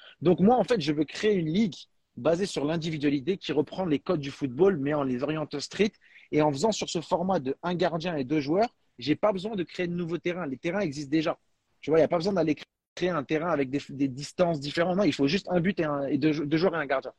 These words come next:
Et on a tous joué à ce format-là, tu vois, quand on était petit, avec des, des qualifs, des bails comme ça, tu vois. Et du coup, en gros, je me base sur ça. Et sur ça, je crée une nouvelle technologie, une application.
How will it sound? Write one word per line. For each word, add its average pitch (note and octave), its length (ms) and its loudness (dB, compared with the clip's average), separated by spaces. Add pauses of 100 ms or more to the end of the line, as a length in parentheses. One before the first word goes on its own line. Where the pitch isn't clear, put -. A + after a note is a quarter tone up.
(300)
Et D#3 60 6
on D#3+ 80 4
a D#3+ 80 2
tous A3+ 140 -2
joué F#3+ 180 2
à D#3 40 2
ce - 80 -12
format-là, C#3 360 -6
tu - 80 -14
vois, B2+ 80 -8
quand C3 120 -14
on B2+ 40 -12
était A#2+ 160 -6
petit, C#3 240 0
avec A2+ 200 -4
des, A2+ 220 -4
des A2 100 -4
qualifs, B2+ 380 2
des A#2 80 -2
bails A2+ 160 -2
comme G#2+ 140 -8
ça, A2+ 120 -10
tu A2 120 -12
vois. G2+ 100 -8 (600)
Et C#3+ 100 8
du C#3 140 6
coup, A#3 120 4
en G#3+ 140 6
gros, G3 220 2
je D#3 100 -2
me D3 80 2
base F3+ 220 -2
sur D3+ 200 -8
ça. D3+ 160 -2
Et A#2+ 120 -4
sur - 180 -14
ça, F3+ 160 -4
je - 100 -8
crée - 220 -6
une C#3+ 80 -6
nouvelle C#3+ 240 -2
technologie, C#3 560 -4
une E3 180 -2
application. E3+ 800 -4